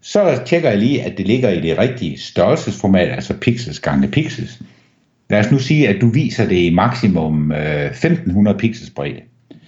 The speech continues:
Men din grafiker har altså uploadet, det er otteogtyve hundrede pixels bredde. Så starter jeg der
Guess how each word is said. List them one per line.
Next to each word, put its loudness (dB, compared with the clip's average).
Men 4
din 4
grafiker 2
har 2
altså 0
uploadet, 0
det 4
er -2
otteogtyve 2
hundrede -6
pixels -16
bredde. -20
Så -6
starter 2
jeg 2
der 2